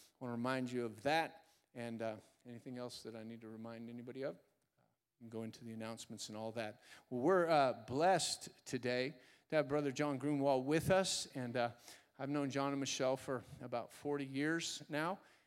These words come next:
And, um, uh, they've, they started out, uh, well, they went to Rainbow Bible,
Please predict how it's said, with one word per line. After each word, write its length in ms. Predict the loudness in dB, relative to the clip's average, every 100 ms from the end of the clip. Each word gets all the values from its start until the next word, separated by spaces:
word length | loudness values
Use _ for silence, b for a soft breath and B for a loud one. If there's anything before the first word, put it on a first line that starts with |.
| b -4
And, 300 | -2 0 2
um, 240 | 2 0 -8 B B B -8
uh, 180 | -4
they've, 520 | 0 2 2 0 -6 -2
they 140 | 0
started 380 | 2 2 4 6
out, 320 | 4 2 0
uh, 160 | 0 0
well, 160 | 0
they 60 | 0
went 140 | 0
to 60 | 0
Rainbow 280 | 0 0 0
Bible, 360 | 0 2 0